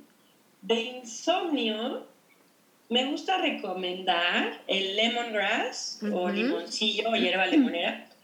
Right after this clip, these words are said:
Speaker 1: La puedes poner, porque a veces no dormimos, o la causa de no dormir es porque tenemos mente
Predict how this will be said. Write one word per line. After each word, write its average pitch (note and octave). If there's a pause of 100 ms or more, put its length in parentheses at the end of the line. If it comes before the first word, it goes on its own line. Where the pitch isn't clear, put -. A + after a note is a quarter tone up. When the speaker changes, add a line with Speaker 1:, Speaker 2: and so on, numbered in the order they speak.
(200)
Speaker 1:
La A3+
puedes C#4+
poner, A3+
porque B3+
a C4+
veces F4
no C4
dormimos, C4
o G#3+
la G3
causa A3+
de G#3
no G3
dormir G3+
es A3
porque F#3
tenemos G3
mente F#3+